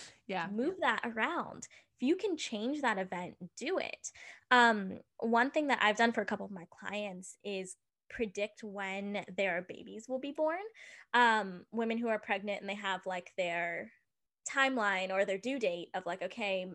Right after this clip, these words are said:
Speaker 2: my baby's supposed to come this day," we can kind of predict, "Okay, well, here are some possible days that it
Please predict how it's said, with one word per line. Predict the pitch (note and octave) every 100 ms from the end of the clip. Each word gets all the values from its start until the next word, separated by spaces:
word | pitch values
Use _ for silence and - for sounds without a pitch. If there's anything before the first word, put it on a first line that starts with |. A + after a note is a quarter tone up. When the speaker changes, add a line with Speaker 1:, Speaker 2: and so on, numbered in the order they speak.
| -
Speaker 2:
my | G3
baby's | F3+ E3+ F3+
supposed | - A3
to | -
come | F#3 A#3
this | D#4+
day," | - C4+ B3+
we | A#3+
can | B3 A#3
kind | A#3 A#3
of | -
predict, | A3 G#3 - - - - -
"Okay, | C#4 C#4
well, | C4 B3+ -
here | D4+ D#4+ E4+
are | C4
some | B3+ A#3+
possible | A3 G#3 - G3
days | F#3+ E3+ E3 -
that | D#3
it | E3